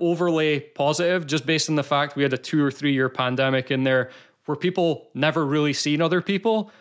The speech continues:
which is a big problem. It wasn't just colleagues, it was friends, family, it was travel, it was restaurants, it was everything else.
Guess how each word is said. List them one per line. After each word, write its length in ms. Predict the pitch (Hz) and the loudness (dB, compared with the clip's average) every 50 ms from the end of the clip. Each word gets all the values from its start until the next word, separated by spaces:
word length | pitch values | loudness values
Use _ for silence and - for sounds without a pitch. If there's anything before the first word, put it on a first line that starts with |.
| _ _ | _ _
which 160 | - 147 - | -2 0 0
is 80 | 156 139 | 2 0
a 60 | 139 | 0
big 260 | 123 156 151 143 147 | 2 0 0 0 -2
problem. 380 | - 170 175 160 117 117 104 113 | -2 0 0 0 0 -2 -4 -4
It 80 | 127 151 | 0 0
wasn't 260 | 180 185 196 196 175 | 0 0 0 0 0
just 200 | 180 170 - - | 0 -2 -2 -2
colleagues, 540 | - 160 160 165 151 135 131 127 123 123 131 | -2 0 0 2 2 2 0 0 -2 -2 -2
it 80 | 127 | 0
was 140 | 127 123 - | 0 0 -2
friends, 400 | - - 156 151 151 147 143 135 | 0 -2 0 0 2 0 0 -2
family, 560 | - 143 135 135 135 135 131 135 131 127 127 - - - - - | -2 -2 0 0 0 0 2 2 0 0 -2 -4 -12 -20 -16 -4
it 80 | - 123 | -4 -2
was 140 | 127 135 | -2 -2
travel, 640 | - - 160 156 151 147 135 135 143 139 139 135 127 - - - _ - | -2 -2 -2 0 0 0 0 0 0 0 0 -2 -4 -6 -20 -20 _ -4
it 80 | 147 139 | -2 0
was 180 | 139 139 - | 0 0 -2
restaurants, 680 | 120 127 151 147 151 143 - - - 139 135 131 127 - | -2 -2 0 0 0 -2 -2 -2 0 0 0 0 -2 -2
it 60 | 131 | -2
was 100 | 131 127 | 0 2
everything 400 | 139 127 120 123 117 - 123 113 | 2 2 2 -2 -4 -2 -4 -4
else. 440 | 101 - - - - - - - | -4 -6 -8 -4 -2 -2 -2 -2